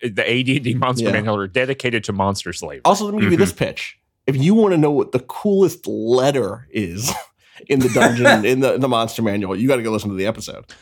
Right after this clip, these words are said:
Speaker 1: We really, that episode's long. It's, like, over three hours long.
Speaker 2: It's so
Speaker 1: Mm-hmm.
Speaker 2: good, though.
Speaker 1: And we really messed up. We, we made an error.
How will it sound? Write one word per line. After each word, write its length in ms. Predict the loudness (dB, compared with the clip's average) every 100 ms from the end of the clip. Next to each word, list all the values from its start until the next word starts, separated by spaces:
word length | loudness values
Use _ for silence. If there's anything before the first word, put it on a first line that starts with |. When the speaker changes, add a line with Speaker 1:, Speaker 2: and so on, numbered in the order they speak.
| _ _
Speaker 1:
We 160 | 0 0
really, 380 | 2 4 4 2
that 180 | 2 0
episode's 380 | -2 -2 -2 0
long. 400 | 0 0 -2 -6
It's, 120 | -2
like, 140 | 0 0
over 180 | -2 -2
three 220 | -2 0
hours 260 | -2 -4
long. 300 | -14 -20 -20 -14
Speaker 2:
It's 120 | -6
so 200 | -4 -2
Speaker 1:
Mm-hmm. 180 | -2 -4
Speaker 2:
good, 160 | -6 -6
though. 340 | -8 -8 -10 -4
Speaker 1:
And 220 | -4 -2
we 140 | -2
really 340 | 0 0 2 0
messed 340 | 0 -2 0
up. 300 | 0 0 -2 _ _ _ _ 0
We, 220 | 0 0
we 140 | -2
made 160 | -2 0
an 100 | -2
error. 280 | -2 -6